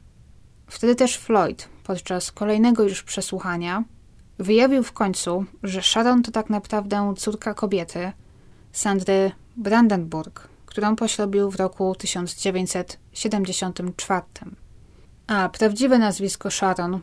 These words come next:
brzmiało Suzanne Marie Suwaikis. Co jeszcze bardziej zaskakujące, oboje rodzice biologiczni Suzanne wciąż żyją. Historia opowiedziana przez Floyda różni się trochę od historii Sandry,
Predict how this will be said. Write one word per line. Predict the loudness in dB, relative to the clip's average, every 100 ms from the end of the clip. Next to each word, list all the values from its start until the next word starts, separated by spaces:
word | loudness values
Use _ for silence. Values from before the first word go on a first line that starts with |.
| -10
brzmiało | -8 -4 -2 -2 -2 -2 -6 -16
Suzanne | -10 -4 -2 0 2 2 0
Marie | -2 -2 -2 -2 -4 -10
Suwaikis. | -12 -4 -2 -2 -4 -10 -10 -10 -14 -20 -20 -20 -20 -20 -20 -20 -12
Co | -2 2
jeszcze | 4 4 0
bardziej | -2 -4 -6
zaskakujące, | -6 -8 -8 -8 -6 -6 -6 -6 -8 -10 -20 -18 -8
oboje | -2 2 2 2 0 -2 -4
rodzice | 0 2 2 2 0
biologiczni | -2 -6 -8 -10 -10 -8 -6
Suzanne | -6 -6 -4 -2 -2 -6 -14 -14
wciąż | 0 4 4
żyją. | 0 -4 -4 -8 -14 -20 -20 -20 -20 -20 -4
Historia | -2 4 6 6
opowiedziana | 6 4 4 4
przez | 2 -2
Floyda | 0 2 4 4
różni | 4 4 4 4
się | 2 -2
trochę | -2 -4 -4 -4
od | -6
historii | -8 -10 -6 -4 -4
Sandry, | -4 -4 -4 -4 -6